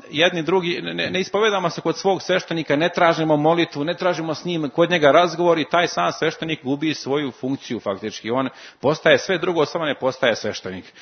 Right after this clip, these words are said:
I onda se ob-, obično po tim nekim seoskim, pogotovo sredinama, sveštenici razumiju odlično i u fudbal i u razne, što reče, i ribolovi, i sve razne nekakve akcije, pa i stranačka neka prepucavanja, a o-, nije ono,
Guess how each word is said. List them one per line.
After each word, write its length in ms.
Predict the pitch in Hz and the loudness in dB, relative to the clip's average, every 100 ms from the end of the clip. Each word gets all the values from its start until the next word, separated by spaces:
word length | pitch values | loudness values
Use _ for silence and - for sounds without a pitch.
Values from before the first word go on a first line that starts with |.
| - - | -20 -10
I 40 | 156 | -2
onda 160 | 185 | 0
se 120 | 170 190 | 2 2
ob-, 240 | 190 202 | 4 2
obično 280 | 180 - 160 | 2 0 0
po 120 | 160 | 0
tim 300 | - 180 156 151 | 0 -4 -6 -4
nekim 320 | 160 - 147 | -4 -2 -6
seoskim, 460 | - 165 139 - 131 | -2 0 0 -2 -6
pogotovo 320 | 127 156 139 | -2 0 0
sredinama, 500 | - 123 147 139 123 - - _ | -4 -4 -2 0 -2 -4 -16 _
sveštenici 540 | - 160 - 135 - | 0 0 2 -4 -2
razumiju 380 | 123 123 147 131 | -2 -2 0 4
odlično 340 | 131 117 - 113 | 4 2 -4 -6
i 60 | |
u 60 | 101 | -6
fudbal 540 | - 160 131 123 117 | -6 -6 2 2 2
i 160 | 110 107 | 0 -2
u 140 | 107 | 0
razne, 540 | 127 139 110 110 104 95 | 0 0 -2 -4 -6 -6
što 160 | - | -4
reče, 260 | 120 - 113 | -4 -2 -6
i 160 | 110 | -4
ribolovi, 580 | 120 147 123 117 113 110 | -4 -2 0 0 -2 -2
i 40 | 101 | -6
sve 240 | - 139 | -4 0
razne 360 | 139 131 117 113 | 2 0 -2 -6
nekakve 320 | 110 - 110 | -8 -2 2
akcije, 420 | 143 - - 127 - | 2 0 -2 0 2
pa 100 | 180 | 0
i 80 | |
stranačka 540 | 151 160 160 117 - 113 | 0 -2 0 -2 -2 -4
neka 240 | 117 - - | -2 -6 -4
prepucavanja, 640 | 104 - 143 156 156 143 135 | -8 -6 0 2 4 2 0
a 180 | 117 117 | 0 0
o-, 100 | 139 | -2
nije 260 | 147 156 | -4 0
ono, 120 | 135 | 0